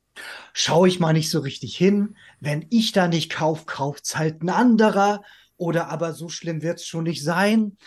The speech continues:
Ach, ich hab die Unterlagen hier nicht. Oder es sieht irgendwie komisch aus, aber ist jetzt auch egal. Und das ist genau das Problem. An der Stelle müssen Unternehmer und die Unternehmensvertreter auch sicher sein, was sie da tun. Weil der Herr oben mit dem Ausrasierten und so weiter, also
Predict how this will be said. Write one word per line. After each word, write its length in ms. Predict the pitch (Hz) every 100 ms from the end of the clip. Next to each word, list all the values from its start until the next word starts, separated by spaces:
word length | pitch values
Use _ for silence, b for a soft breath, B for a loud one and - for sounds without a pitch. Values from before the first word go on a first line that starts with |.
| B B
Ach, 180 | 185 185
ich 160 | 180
hab 140 | 165 -
die 100 | 156
Unterlagen 640 | 196 220 190 175 180 175
hier 140 | 165
nicht. 260 | 185 190 185
Oder 180 | 143 131
es 100 | -
sieht 160 | 156
irgendwie 240 | 156 147 151
komisch 460 | - 196 208 190
aus, 300 | - 175 175
aber 460 | - 151 160 156 - _ _ -
ist 160 | 156
jetzt 220 | - 156 -
auch 160 | 151
egal. 480 | 165 160 151 175 202 202 B B B
Und 220 | - 165
das 160 | 202 220
ist 120 | 226
genau 260 | 196 180 180
das 140 | 180
Problem. 380 | - 165 143 113
An 180 | 120 147
der 180 | 170 214
Stelle 480 | - 180 170 170 185
müssen 320 | 151 151 156
Unternehmer 640 | 151 147 143 139 185 196 170
und 180 | 151
die 80 | 151
Unternehmensvertreter 1080 | 151 147 143 175 180 - 156 - 190 - 120
auch 140 | 123
sicher 400 | 120 180 180 131
sein, 460 | 110 110 120 147 180 B B B
was 220 | 120 160 -
sie 100 | 175
da 160 | 139
tun. 400 | - - 143 - - B B B
Weil 420 | 139 156 190 202 -
der 280 | 120 160 147
Herr 380 | 127 190 190
oben 300 | 156 147 135
mit 160 | 131 135
dem 260 | 139 131 -
Ausrasierten 680 | 165 180 170 131 151 156 147
und 100 | 131
so 120 | 127
weiter, 260 | 127 131
also 220 | 165 147